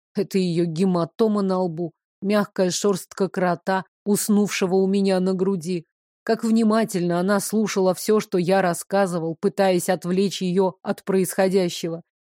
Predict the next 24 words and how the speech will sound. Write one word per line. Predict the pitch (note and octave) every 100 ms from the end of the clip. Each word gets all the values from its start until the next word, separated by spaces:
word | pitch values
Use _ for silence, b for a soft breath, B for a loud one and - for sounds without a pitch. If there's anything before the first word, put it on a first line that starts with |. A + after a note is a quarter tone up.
| _ -
Смелый, | - F#3+ F3+ F3 E3 D#3 E3
наивный | F3 E3+ D#3+ G#3+ G#3 F#3+
кротик. | E3 G3 E3+ D#3+ - - _ _ _ -
Надеюсь, | G#3+ A3+ C#4 B3 F#3+
целитель | - G3+ A3 - G3+
уже | G3 F3+ G#3
вылечил | F#3+ A3+ A3 - G#3 G3
все | - - G#3+
ушибы | F#3+ D#3+ - A3+ F#3+
и | F3
ссадины. | - G3+ G#3+ E3+ D#3 C#3+ D3 - -
И | F3+
почему | G3+ - A3+ B3
меня | A3 F#3+ F3
тянет | D#3 G3 G#3 F#3 -
поехать | F#3 E3+ G3 - F3+ -
к |
ней | G3 G3+
самому | G3+ G3+ F3+ E3 D#3+ F3 G#3+
и |
убедиться, | G3 E3+ F3 D#3 A3 - G3+ F#3 _ _ _
что | - - F#3
это | F3+ G3+
так? | - A3 F3 -